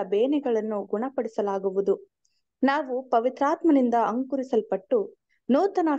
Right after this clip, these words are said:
ಸೃಷ್ಟಿಗಳಾಗಿ ಹುಟ್ಟಿದ್ದಕ್ಕೆ ಇದ್ದ ಷರತ್ತು ಏನೆಂದರೆ, ನಮ್ಮ ವಿವೇಕಪೂರ್ವಕವಾದ ಆರಾಧನೆಯಾಗಿ ನಾವು ನಮ್ಮ ದೇಹ ಮತ್ತು ಅದರ ಇಚ್ಛೆ ಆಸಕ್ತಿಗಳನ್ನು ದೇವರಿಗೆ ಮೆಚ್ಚುಗೆಯಾಗಿಯೂ ಮೀಸಲಾಗಿಯೂ ಇರುವ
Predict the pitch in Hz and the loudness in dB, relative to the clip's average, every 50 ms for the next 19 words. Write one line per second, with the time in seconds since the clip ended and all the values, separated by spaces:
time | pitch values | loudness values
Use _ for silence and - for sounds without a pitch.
0 | - - 247 - - - 262 240 247 240 233 220 220 208 214 226 220 226 220 220 | -4 -6 -8 -6 -6 -4 -2 0 0 0 0 0 0 -2 -2 -2 0 -2 -2 -2
1 | - 269 214 202 214 208 - - - 214 196 226 - - - 240 196 190 220 208 | -4 -8 -4 -4 -4 -4 -4 -2 -2 0 0 0 -2 -2 -2 -2 0 0 0 -2
2 | 208 - - 277 262 294 320 311 - 311 254 214 - 208 196 196 196 196 240 247 | -2 -2 0 2 2 2 2 0 2 2 2 2 2 0 -2 -2 -2 0 0 0
3 | 226 180 - - _ _ _ _ _ _ _ - 254 277 311 339 349 330 277 247 | 0 0 -4 -10 _ _ _ _ _ _ _ -2 0 0 0 0 0 -2 -2 -4
4 | 262 233 233 226 214 262 311 311 - 339 330 330 302 294 277 254 269 269 - 262 | -4 -4 -4 -4 -2 -2 -2 -2 -2 -4 -2 0 0 0 0 0 -2 -2 -2 -2
5 | 240 233 233 226 220 240 240 233 - 185 185 190 208 247 285 302 302 302 294 269 | 0 0 0 0 0 -2 -2 -4 -4 -4 -4 -4 -2 -2 -2 -2 -2 -2 -2 -2
6 | 262 247 208 202 202 202 - 262 247 - - _ - 233 233 226 247 294 320 311 | -2 -4 -6 -6 -8 -8 -6 -6 -6 -6 -6 _ -4 -2 0 2 2 2 2 2
7 | 262 233 240 269 269 240 220 220 226 220 196 185 208 240 294 339 - - 294 294 | 2 2 4 4 2 2 2 2 0 0 2 4 4 4 4 4 -2 -2 0 0
8 | 285 262 240 262 _ - 233 226 - - 214 220 208 220 220 220 214 - - 294 | 0 0 -2 -2 _ -2 0 0 0 0 -2 0 2 2 2 2 0 -2 -4 -6
9 | 285 285 - - 285 - - 208 240 247 - 285 277 - - 247 220 208 196 202 | -6 -4 -2 -4 -2 -2 -2 -4 -4 -4 -4 -6 -4 0 0 0 2 2 0 0
10 | 233 254 233 214 277 - _ _ _ _ _ _ _ _ _ - 220 277 302 349 | -2 -2 -2 -4 -6 -10 _ _ _ _ _ _ _ _ _ -2 0 0 2 2
11 | 349 359 339 311 277 233 247 262 277 269 254 233 240 240 - - 277 247 254 247 | 2 0 -2 -2 -2 -2 0 0 0 0 -2 -6 -8 -8 -6 -6 -4 0 2 2
12 | 226 214 208 202 208 208 220 247 269 254 226 247 269 - - 294 269 247 226 220 | 2 0 -2 0 4 6 8 8 8 6 4 4 2 2 2 4 4 4 2 0
13 | - 226 233 226 226 233 226 240 269 269 233 | 0 4 4 4 4 6 4 4 4 4 2